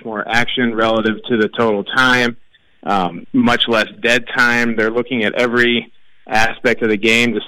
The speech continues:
see what they can energize. You know, is there a better way to do punts and not have fair catches? Is there a better way to do kickoffs and not have touchbacks?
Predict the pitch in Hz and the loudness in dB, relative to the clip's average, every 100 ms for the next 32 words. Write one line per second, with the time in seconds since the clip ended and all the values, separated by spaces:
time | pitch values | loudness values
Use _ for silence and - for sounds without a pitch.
0 | 120 113 113 110 113 110 113 107 110 113 | -2 0 0 0 0 0 -4 -4 0 0
1 | 110 113 110 113 113 101 117 98 95 98 | 2 2 2 2 0 -4 -12 -10 -8 -8
2 | 107 95 107 110 110 107 107 95 - - | -6 -4 0 2 2 0 -2 -6 -8 -2
3 | 123 123 - - - - 98 101 95 117 | 0 0 -6 -18 -8 -4 -2 -4 -2 0
4 | 101 - 135 - 131 110 104 104 95 107 | 0 0 -2 0 -4 -4 -4 -4 0 0
5 | 107 107 101 - 101 - 151 131 123 120 | 2 2 0 -2 -6 -4 -2 0 0 -2
6 | - 104 98 107 104 98 - 139 - 127 | -6 -12 -6 -4 -2 -4 -2 -2 0 0
7 | 120 | 0